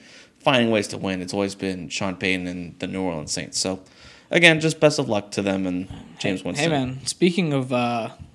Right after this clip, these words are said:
Speaker 2: receivers that might be on a different team next year, along with O B J, Michael Thomas probably will not be a Saint after this year, I would imagine. He already had beef with the coaching staff, and now his rehab got messed up. He might,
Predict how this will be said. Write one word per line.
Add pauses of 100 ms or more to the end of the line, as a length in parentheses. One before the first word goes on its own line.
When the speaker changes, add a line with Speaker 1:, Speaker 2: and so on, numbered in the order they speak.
(180)
Speaker 2:
receivers
that
might
be
on
a
different
team
next
year, (140)
along
with
O
B
J,
Michael
Thomas
probably
will
not
be
a
Saint (600)
after
this
year,
I
would
imagine. (320)
He
already
had
beef
with
the
coaching
staff,
and
now
his
rehab
got
messed
up.
He
might,